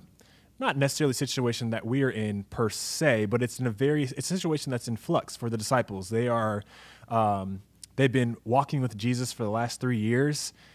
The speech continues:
Jesus comes to them, he's resurrected, and he's about to ascend to the right hand of the Father. And they're, I would imagine they're very uneasy. They're very, feeling very tense. It's a tense moment of, "Okay, what in the world is gonna happen now?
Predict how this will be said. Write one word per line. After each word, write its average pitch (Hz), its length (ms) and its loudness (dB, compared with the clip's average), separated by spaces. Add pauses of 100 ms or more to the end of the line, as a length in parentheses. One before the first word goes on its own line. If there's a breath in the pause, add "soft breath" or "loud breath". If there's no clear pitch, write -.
(100)
Jesus 127 340 -2
comes 127 300 -2
to 117 80 -4
them, 123 200 0
he's 113 220 -2
resurrected, 123 640 0
and 117 100 -4
he's 113 240 -2
about 101 300 -6
to 113 360 -2
ascend 107 720 -2 (360 loud breath)
to - 100 -2
the 127 40 2
right 120 180 2
hand 120 180 0
of 107 60 -6
the 107 100 -4
Father. 117 420 2
And 110 100 0
they're, 113 180 2 (140)
I 123 100 2
would 123 140 2
imagine 127 560 2
they're 117 200 2
very 123 760 2
uneasy. 117 720 -2
They're 101 180 -2
very, 113 640 -2 (280 loud breath)
feeling 123 320 2
very 117 240 2
tense. - 360 -4
It's 110 80 -14
a 104 40 -10
tense - 360 -6
moment 117 340 -2
of, 107 160 -4
"Okay, 113 220 -4
what 110 260 -4
in 120 80 -6
the 110 80 -2
world 113 320 0
is 101 100 -6
gonna 107 140 -6
happen 101 360 -6
now? 101 460 -4